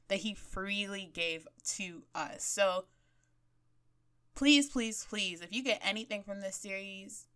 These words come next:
when you're moving forward into something, always recognize that God is moving with you. He's not gonna leave you at all. Even if you backslide, he's not leaving you.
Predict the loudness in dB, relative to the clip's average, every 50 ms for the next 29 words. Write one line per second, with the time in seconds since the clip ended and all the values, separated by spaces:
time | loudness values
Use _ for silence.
0 | _ -8 -6 -4 -2 0 0 0 0 0 0 -2 -4 -4 -6 -6 -2 2 6 6
1 | 6 6 4 2 -4 -8 -10 -12 -10 -8 -8 -8 -8 -10 -10 -10 -8 -8 -8 -10
2 | -14 -16 _ _ 6 6 6 6 4 2 2 2 2 2 2 2 -4 -4 -2 -2
3 | -2 0 -2 -4 -2 2 4 4 4 4 2 -2 -6 -6 -8 -8 -8 -10 -14 -14
4 | -14 -16 -18 -18 -18 -16 -16 -16 -16 -18 -20 _ _ -18 -18 -18 _ -20 -20 -20
5 | _ _ _ _ -10 -10 -6 0 2 4 2 2 0 -4 -8 -6 -6 -6 -6 -6
6 | -6 -8 -10 -14 -16 -14 -16 -18 -18 _ -4 -2 -2 -2 -2 -4 -4 -6 -8 -10
7 | -12 -16 _ _ -20 -20 -20 _ _ _ _ _ _ _ _ _ _ _ _ _
8 | _ _ _ _ -20 _ -6 -2 0 2 4 4 4 4 4 4 4 4 6 6
9 | 6 6 6 6 2 0 -6 -4 0 2 4 6 6 6 6 6 4 0 -4 -4
10 | -4 -4 -2 -2 -2 -4 -6 -8 -8 -8 -8 -10 -10 -10 -12 -14 -16 -18